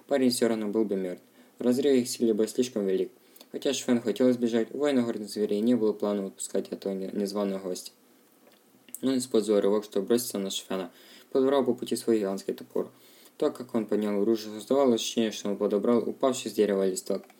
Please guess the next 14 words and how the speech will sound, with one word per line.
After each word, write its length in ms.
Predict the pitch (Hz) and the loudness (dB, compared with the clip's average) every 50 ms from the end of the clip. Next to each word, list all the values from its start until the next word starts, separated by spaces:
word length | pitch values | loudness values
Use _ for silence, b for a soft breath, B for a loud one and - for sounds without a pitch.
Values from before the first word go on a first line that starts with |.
| B B B B B B B B | B B B B B B B B
Видя, 220 | - - - 131 123 | -6 -4 -2 -2 -2
что 160 | 120 - 113 | 0 0 2
воин 200 | 113 113 113 110 | 2 2 2 0
горных 300 | 113 110 101 107 104 101 | 0 -2 -2 -2 -4 -4
зверей 280 | 101 107 104 101 101 98 | -2 0 2 2 2 2
используя 440 | 98 - - 104 101 101 104 98 | 0 -2 -2 -2 0 2 2 2
рывок, 320 | 98 101 95 113 117 110 - - | 2 2 4 2 2 2 0 -6
Швен 280 | - - - 165 156 135 | -12 -6 -4 -2 0 0
знал, 260 | 120 120 110 101 98 | 0 0 0 0 -2
что 180 | - - - | -4 -4 -4
не 60 | 101 95 | -4 -4
сможет 380 | - - 127 123 120 - - | -2 -2 -2 -2 -2 -4 -14
стряхнуть 540 | - - - - - 101 - - 98 90 - | -16 -16 -10 -6 -6 -6 -4 -2 -4 -2 -2
его. 160 | - 92 87 | -4 -6 -6